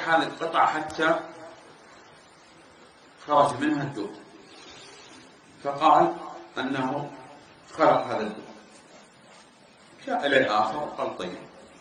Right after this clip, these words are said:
أنت خلقت هذا الدود؟" قال: "نعم." قال: "كم عدده؟" قال: "لا أدري." قال:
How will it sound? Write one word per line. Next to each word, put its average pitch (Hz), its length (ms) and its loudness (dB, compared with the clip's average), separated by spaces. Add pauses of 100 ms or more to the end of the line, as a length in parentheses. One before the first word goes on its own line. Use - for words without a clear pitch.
(120)
أنت 143 160 -8
خلقت 143 340 0
هذا 127 140 -2
الدود؟" 175 340 -6 (140)
قال: 104 100 -2
"نعم." - 220 -10 (1120)
قال: 151 180 0
"كم 143 140 2
عدده؟" 113 400 2 (1200)
قال: 98 160 -8
"لا 92 160 -4
أدري." - 240 -14 (960)
قال: 131 180 -4